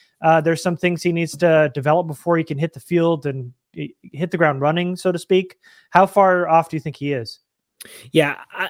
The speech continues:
Speaker 2: I don't know that he's gonna step into a starting role in the slot right away. I think he'll,
Speaker 1: Mm-hmm.
Speaker 2: there'll be some opportunities to put some plays in where he makes something happen. Um, eh, but yeah, he, he will not be a,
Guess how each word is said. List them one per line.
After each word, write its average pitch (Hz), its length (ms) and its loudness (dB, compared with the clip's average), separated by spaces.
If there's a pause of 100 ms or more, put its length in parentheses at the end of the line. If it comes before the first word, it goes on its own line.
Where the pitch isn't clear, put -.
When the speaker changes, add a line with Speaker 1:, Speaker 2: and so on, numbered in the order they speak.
Speaker 2:
I 185 120 4
don't 233 240 6
know 175 180 6
that 147 140 0
he's 147 200 -6
gonna 139 180 -2
step - 280 2
into 123 140 -8
a 107 60 -8
starting 127 420 -6
role 113 320 -6
in 113 100 -10
the 107 80 -10
slot 117 400 -8
right 123 180 -2
away. 110 300 -4
I 127 60 0
think 165 240 4
he'll, 170 340 6
Speaker 1:
Mm-hmm. 165 80 0
Speaker 2:
there'll 170 160 6
be 185 180 2
some 151 540 2
opportunities 143 720 -2
to - 100 -8
put 143 160 0
some 127 140 -4
plays 131 380 0
in 147 280 4
where 123 480 0
he - 140 -4
makes 143 240 2
something 131 280 -4
happen. 147 480 -4 (440)
Um, 127 640 -2 (760)
eh, - 300 -16
but 151 320 2
yeah, 135 160 0
he, 156 220 -8
he - 240 0
will 226 160 4
not 165 240 -2
be 147 180 2
a, 139 220 2